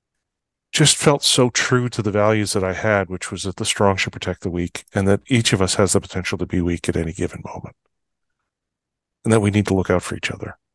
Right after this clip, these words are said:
It's a big, tough, nasty world at times. And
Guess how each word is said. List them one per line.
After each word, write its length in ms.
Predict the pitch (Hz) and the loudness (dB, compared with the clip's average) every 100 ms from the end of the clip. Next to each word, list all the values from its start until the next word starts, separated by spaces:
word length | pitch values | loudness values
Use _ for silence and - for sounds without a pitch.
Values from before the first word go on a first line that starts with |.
| _ _ _ _ _ _ _ _ _ _ | _ _ _ _ _ _ _ _ _ _
It's 160 | 120 - | 0 2
a 60 | |
big, 440 | 107 - 107 101 92 _ - | 2 2 4 4 0 _ -4
tough, 400 | - 90 - - | 0 0 -2 -4
nasty 340 | 87 87 - | -4 -2 -4
world 400 | 87 85 - - _ _ | -4 -4 -6 -10 _ _
at 140 | 90 - | -12 -8
times. 480 | - - - - - _ _ _ _ _ _ _ _ _ _ _ _ _ | -8 -8 -8 -10 -12 _ _ _ _ _ _ _ _ _ _ _ _ _
And 720 | 120 110 107 101 95 95 92 | 2 4 4 4 2 0 -6